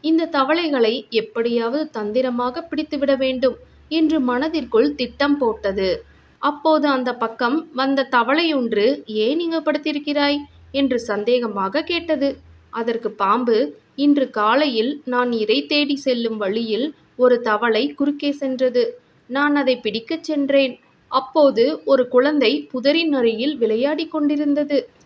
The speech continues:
நான் தவளை என்று நினைத்து அந்த குழந்தையை கொத்திவிட்டேன். என்னுடைய விஷத்தின் வலிமையால் அந்த குழந்தை இறந்துவிட்டது. அதனால் கோபம் கொண்ட அந்த குழந்தையின் தாய்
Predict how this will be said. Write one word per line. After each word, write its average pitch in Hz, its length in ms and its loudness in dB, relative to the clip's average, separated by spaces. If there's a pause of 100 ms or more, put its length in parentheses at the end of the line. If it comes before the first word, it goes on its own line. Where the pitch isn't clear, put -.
(300)
நான் 226 280 -2
தவளை 240 420 2
என்று 262 260 0
நினைத்து 220 680 0
அந்த 240 200 -4
குழந்தையை 233 680 -2
கொத்திவிட்டேன். 262 760 -2 (320)
என்னுடைய 269 520 2
விஷத்தின் 294 600 -2
வலிமையால் 240 760 0
அந்த 233 220 -2
குழந்தை 233 640 -2
இறந்துவிட்டது. 233 880 0 (340)
அதனால் 285 500 2
கோபம் 285 460 0
கொண்ட 269 300 0
அந்த 226 220 -2
குழந்தையின் 220 640 -2
தாய் 208 400 -4